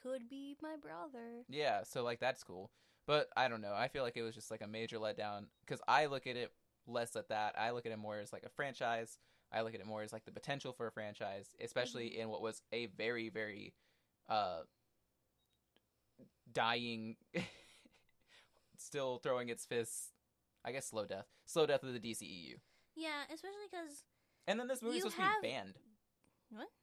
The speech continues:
Speaker 2: Remember, like, people were like, "Oh, Joker's gonna incite violence, and Joker's gonna"
Speaker 1: Oh, yeah, where people were like, "He's gonna make, like, it's gonna reflect into real life."
Speaker 2: Yeah, which made no fucking sense, because when you look at it, like,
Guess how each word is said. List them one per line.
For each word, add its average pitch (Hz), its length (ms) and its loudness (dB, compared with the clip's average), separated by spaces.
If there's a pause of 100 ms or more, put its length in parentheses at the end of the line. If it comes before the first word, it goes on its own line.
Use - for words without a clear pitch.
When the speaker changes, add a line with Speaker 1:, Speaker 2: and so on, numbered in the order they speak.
(140)
Speaker 2:
Remember, 202 380 -2
like, 165 180 2
people 170 160 -4
were 165 100 2
like, 143 300 2
"Oh, 131 160 4
Joker's 120 420 -4
gonna 117 140 -2
incite 113 360 -2
violence, 113 440 -4
and 101 100 -12
Joker's 127 380 -4
gonna" 120 160 4
Speaker 1:
Oh, 415 340 12
yeah, 381 200 6
where 359 120 0
people 349 280 -2
were 339 180 2
like, 320 180 2
"He's 311 200 -4 (200)
gonna 311 180 -2
make, 294 200 -4 (220)
like, 277 160 0
it's 285 160 -8
gonna 269 180 -2
reflect 254 380 -4
into 240 180 -6
real 226 220 -2
life." 214 340 -4
Speaker 2:
Yeah, 208 400 8
which 185 220 2
made 214 180 4
no 214 140 4
fucking 202 360 4
sense, 202 300 0
because 175 300 -4
when 185 140 -2
you 180 120 0
look 196 160 -2
at 180 120 4
it, 165 180 2 (760)
like, 147 260 2